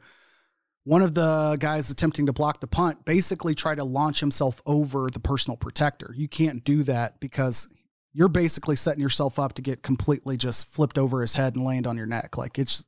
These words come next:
it's just not safe. Uh, and the guy did it clear as day, automatic first down.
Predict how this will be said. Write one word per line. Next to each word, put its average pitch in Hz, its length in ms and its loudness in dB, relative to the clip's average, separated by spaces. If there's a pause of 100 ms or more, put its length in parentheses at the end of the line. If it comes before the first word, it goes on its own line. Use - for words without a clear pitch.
(160)
it's 143 140 -2
just 151 180 4
not 135 300 2
safe. - 460 -2 (440)
Uh, 131 300 2
and 127 80 0
the 131 60 0
guy 160 160 2
did 160 180 2
it 160 60 -6
clear 156 260 2
as 131 120 0
day, 156 280 2 (380)
automatic 143 400 2
first 156 260 0
down. 156 300 2